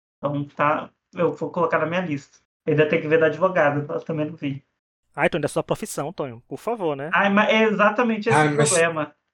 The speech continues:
Speaker 3: eu, eu entendo ele, porque eu também evito série da minha profissão. Eu já
Speaker 1: É.
Speaker 3: trabalho muito, tipo, Mad Men eu não terminei até hoje. Eu falo, "Não quero ver nada de propaganda."
Speaker 1: <laughs> Não, mas é isso, porque e, e você começa a criticar as coisas, sabe? Que não faz sentido.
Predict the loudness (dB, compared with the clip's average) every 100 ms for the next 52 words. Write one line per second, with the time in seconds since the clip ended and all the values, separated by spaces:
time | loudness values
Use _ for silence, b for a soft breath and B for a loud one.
0 | _ _ _ 2 4 6 4 4 2 2
1 | 0 2 2 0 -2 -6 -10 -10 -4 -2
2 | 0 0 -2 -4 -4 -4 -4 -8 -8 -6
3 | -2 -2 -2 -4 -6 -12 -8 -6 -4 -4
4 | 0 4 6 8 6 4 0 -2 -2 -2
5 | -2 -6 -8 -2 2 2 0 0 0 -2
6 | -4 -4 -4 0 2 2 2 2 0 -2
7 | -8 -8 -8 -4 -2 0 0 -2 0 0
8 | 2 0 -2 -2 -6 -4 -2 0 0 -2
9 | -6 B B B B -2 0 0 0 2
10 | 0 -4 -10 -10 -6 -6 -4 0 0 0
11 | -4 -8 B B B _ _ -4 0 -2
12 | -2 -2 2 2 0 -4 -6 -6 -4 0
13 | 0 -2 -2 -2 -2 0 0 0 -2 -8
14 | -6 -4 -4 -6 -10 -10 -10 -10